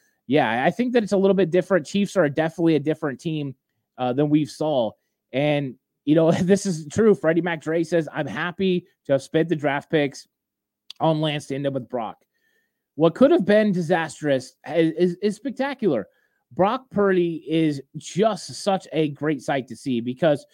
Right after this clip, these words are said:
not only does, is he unflappable in the face of adversity, not only can he make the throws that he needs to make when he's supposed to make 'em,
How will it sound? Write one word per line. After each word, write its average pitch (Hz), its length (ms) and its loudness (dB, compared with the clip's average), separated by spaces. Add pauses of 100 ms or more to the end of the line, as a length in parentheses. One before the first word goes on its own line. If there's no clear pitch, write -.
(360)
not 240 180 2
only 190 380 2
does, 160 440 0 (140)
is 170 160 2
he 190 120 0
unflappable 165 840 0
in 151 40 -4
the 143 80 -4
face 151 280 -2
of 151 80 -4
adversity, 143 640 -2 (340)
not 175 240 0
only 180 360 2
can 160 160 -6
he 175 200 -2
make 165 260 -2
the 143 80 -6
throws 143 380 0
that 123 100 -4
he 143 160 -4
needs 160 220 -2
to 139 100 -4
make 151 300 0
when 127 120 -6
he's 151 200 -4
supposed 139 320 -6
to 135 80 -8
make 131 240 -4
'em, 135 200 -6